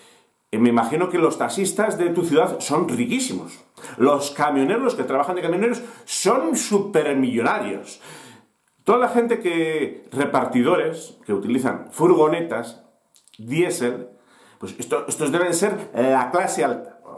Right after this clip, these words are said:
Amancio Ortega, mm, es un mindundis contra ellos. Es que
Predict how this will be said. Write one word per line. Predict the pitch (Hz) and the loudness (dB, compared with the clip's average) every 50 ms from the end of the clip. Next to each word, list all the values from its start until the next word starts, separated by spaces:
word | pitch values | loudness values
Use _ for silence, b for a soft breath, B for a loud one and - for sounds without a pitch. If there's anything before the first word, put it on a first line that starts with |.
| - - - | -20 -20 -12
Amancio | - 90 98 - 123 | -8 -6 0 2 2
Ortega, | 117 117 - 165 165 175 190 202 - - B B B B B 139 135 B B | 2 4 2 0 0 2 2 2 0 -2 B B B B B -20 -20 B B
mm, | - 135 131 123 - - 76 78 - - - | -14 -12 -10 -10 -10 -10 -12 -14 -16 -14 -10
es | - 120 - 131 | -8 -4 2 4
un | 131 | 4
mindundis | 143 143 139 165 165 156 135 | 6 6 4 4 4 2 2
contra | 117 120 113 - 120 107 | 2 2 2 2 2 0
ellos. | - - - 90 - - - - _ B B B B B B | 0 -2 -8 -10 -10 -12 -14 -20 _ B B B B B B
Es | - 135 139 - - | -2 -2 -2 -2 -2
que | 160 170 175 - - - - | -2 -2 -2 -4 -6 -8 -14